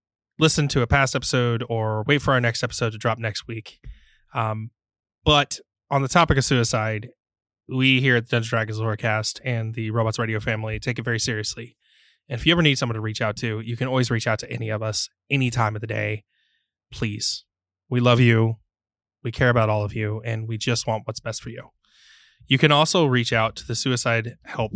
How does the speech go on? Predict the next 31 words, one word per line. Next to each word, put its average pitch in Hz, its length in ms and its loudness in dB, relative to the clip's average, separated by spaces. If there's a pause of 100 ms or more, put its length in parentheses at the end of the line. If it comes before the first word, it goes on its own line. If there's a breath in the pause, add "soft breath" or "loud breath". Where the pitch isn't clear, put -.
Prevention 113 380 -2
Hotline 110 580 -4 (760)
at - 480 -4 (420)
eight 156 220 2
zero 139 300 6
zero, 113 540 2 (160)
two 139 160 4
seven 131 320 2
three, 113 360 -2 (300)
eight 117 220 -4
two 110 260 2
five 107 300 0
five. - 360 -8 (800)
Again, 123 340 2
that 123 140 2
number 123 220 4
is 110 220 2
eight 131 220 0
zero 127 260 4
zero, 113 420 2 (160)
two 123 140 0
seven 131 280 2
three, 110 320 -4 (460)
eight 113 220 -8
two 120 160 4
five 107 260 2
five. 107 320 -4 (800)
Remember, 113 460 0 (280)
we 123 120 0
love 120 200 4
you. 110 220 0